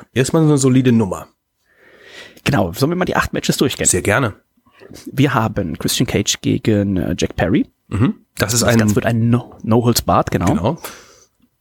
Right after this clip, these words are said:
Speaker 2: Wir haben, äh, The Elite gegen das House of Black. Natürlich um die A W World Trios Titles.
Speaker 1: Da freue ich,
Speaker 2: Wir
Speaker 1: da
Speaker 2: haben
Speaker 1: freue ich mich sehr drauf, ne? Schon angesprochen, der Aufbau war jetzt sehr mau. Das muss man leider sagen. Ja, da hätte man, hätte ich
Speaker 2: ein
Speaker 1: mich
Speaker 2: bisschen übers Knie gebrochen, ne?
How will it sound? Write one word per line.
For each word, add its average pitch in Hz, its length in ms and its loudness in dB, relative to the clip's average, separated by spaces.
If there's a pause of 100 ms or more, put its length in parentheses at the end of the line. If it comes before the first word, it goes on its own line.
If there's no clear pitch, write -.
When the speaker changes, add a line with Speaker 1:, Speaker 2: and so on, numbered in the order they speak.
(600)
Speaker 2:
Wir 113 120 2
haben, 131 220 2
äh, - 160 -2
The 120 80 2
Elite - 420 0
gegen 117 380 2
das - 180 0
House 101 140 0
of - 120 -4
Black. - 280 -2 (920)
Natürlich - 280 0
um 110 160 0
die - 140 0
A 104 100 -2 (100)
W 104 120 -2
World 107 200 -2
Trios 104 380 -4
Titles. 120 160 -4
Speaker 1:
Da - 80 2
freue 113 260 2
ich, 113 120 -4
Speaker 2:
Wir 107 80 -2
Speaker 1:
da 110 60 0
Speaker 2:
haben 98 80 -2
Speaker 1:
freue 101 260 0
ich 170 100 -2
mich 120 120 0
sehr 101 120 2
drauf, 92 260 -6
ne? 120 160 0 (520)
Schon 143 160 -2
angesprochen, 151 480 0
der 131 120 0
Aufbau 123 360 0
war 104 120 2
jetzt 101 220 -4
sehr 95 140 -2
mau. 92 440 -2 (360)
Das 98 120 -4
muss 120 140 2
man 110 120 2
leider 98 280 -2
sagen. 90 340 -6
Ja, 90 100 -2
da 113 60 2
hätte 117 120 -2
man, 113 80 2
hätte 120 100 -2
ich 120 80 0
Speaker 2:
ein - 20 0
Speaker 1:
mich 110 100 0
Speaker 2:
bisschen - 140 -2
übers 120 240 -8
Knie 127 200 -4
gebrochen, - 440 -10
ne? 117 80 -16